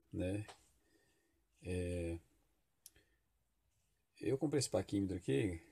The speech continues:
galera, que me serve bastante, não deixa a desejar nada, certo?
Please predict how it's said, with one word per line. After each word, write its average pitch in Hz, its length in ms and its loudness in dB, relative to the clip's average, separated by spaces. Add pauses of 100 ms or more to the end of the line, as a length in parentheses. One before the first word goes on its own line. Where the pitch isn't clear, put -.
galera, 82 440 -4 (680)
que - 140 -2
me 127 80 2
serve 120 340 4
bastante, 98 640 2
não 113 180 2
deixa 120 280 0
a - 20 0
desejar 113 400 4
nada, 85 420 0
certo? - 460 -4